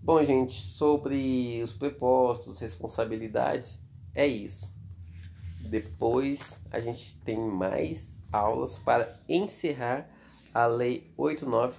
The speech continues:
três cinco de noventa e quatro, tá bom? Só as disposições finais. Depois a gente vai passar para a Lei seis mil e quinze setenta e três, que é a Lei de Registros Públicos.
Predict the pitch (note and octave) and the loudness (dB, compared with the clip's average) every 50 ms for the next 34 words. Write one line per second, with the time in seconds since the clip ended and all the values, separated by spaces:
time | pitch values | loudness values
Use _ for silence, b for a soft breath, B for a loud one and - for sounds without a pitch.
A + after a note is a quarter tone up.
0 | - - C3 B2+ B2 - - G#2 A2+ A2+ A2+ A2 - A#2+ A#2+ A2 A2+ A2+ - - | -6 -4 -4 -4 -4 -6 -8 -8 -6 -6 -8 -10 -6 -4 -4 -2 -2 -4 -4 -6
1 | - - - - - - - - - - - - - - - - - C3+ D3 E3 | -8 -8 -10 -10 -10 -14 -18 -20 -20 -20 -20 -20 -18 -16 -10 -2 2 2 2 2
2 | F3 - - - - - - - - - - - - - D#3+ E3+ F3+ E3+ E3 D#3+ | 0 -4 -8 -14 -16 -14 -12 -8 -6 -4 -4 -4 0 2 4 4 4 4 2 0
3 | - - - D#3 D3+ D3 D3 - - C#3+ D3 C#3+ - - - C#3+ B2+ - - - | -2 -2 -2 -2 -2 -2 -2 0 0 0 0 -2 -4 -6 -4 -4 -4 -4 -6 -10
4 | - - - - - _ _ _ _ _ _ _ _ _ _ _ _ _ _ _ | -14 -18 -20 -20 -20 _ _ _ _ _ _ _ _ _ _ _ _ _ _ _
5 | _ _ _ _ _ _ - _ - - - G#2+ G#2+ A2 A2+ A2 A#2+ A#2+ A#2+ - | _ _ _ _ _ _ -18 _ -16 -10 -6 -4 -4 -2 -2 2 2 0 2 2
6 | A#2 A#2 - - A#2 G#2+ - - A2 A2 A2 G#2+ G#2+ G#2 G#2+ G#2+ G#2+ A2 A2 A2+ | 2 2 2 2 2 2 2 2 2 4 4 2 2 0 -2 -2 -4 -4 -6 -8
7 | - - - - B B B B B B B _ - - - - A#2+ A#2 A2+ A2 | -14 -18 -20 -20 B B B B B B B _ -14 -10 4 6 6 6 6 6
8 | A#2 A#2 A#2+ B2 B2+ B2+ B2+ B2+ - - C3 B2+ B2 B2+ - C3 A#2+ B2 A#2+ B2 | 4 6 6 6 6 6 4 2 -2 0 0 0 0 2 2 4 4 4 4 4
9 | B2 A#2+ - A2+ A#2 A#2 A#2 A2+ A2 G#2+ - - - - - - - A2 G#2+ G#2 | 0 0 0 2 4 4 4 4 0 -4 -8 -14 -20 -20 -10 -4 -2 0 2 2
10 | G#2 G#2 G#2+ G#2+ G#2+ A2 A#2 A2+ A2+ A2+ A#2 A#2 A2 A2 A#2+ A#2 - B2+ A#2+ - | 2 2 4 4 4 4 4 2 -2 0 0 0 0 0 -4 -6 -6 -10 -12 -10
11 | - - - G2+ G2+ G2+ - - B B | -6 -4 -4 -4 -4 -8 -12 -14 B B